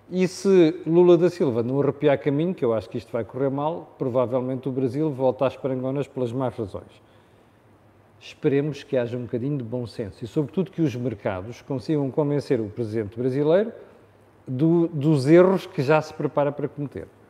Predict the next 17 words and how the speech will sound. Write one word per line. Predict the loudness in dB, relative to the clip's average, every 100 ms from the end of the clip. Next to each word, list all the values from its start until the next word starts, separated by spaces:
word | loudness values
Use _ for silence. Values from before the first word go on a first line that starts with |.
| _ _ -20 -20 -20 _ 4
Ponto | 6 6
seguinte, | 2 0 0 -2 -16 -20 _ _ _ _ 4
<clears throat> | 8 8 6 0 -2
os | 2
aumentos | 4 4 2 -2 -4
do | -2
início | 0 0 -2
do | -4 -6
ano. | -12 -20 _ _ -20 -20 -20 _
Todos | 4 6 8 6 4
os | 2
anos | 2 4
é | 4
a |
mesma | 4 2 0
coisa. | -6 -8 -4
Você | -2 2 2 2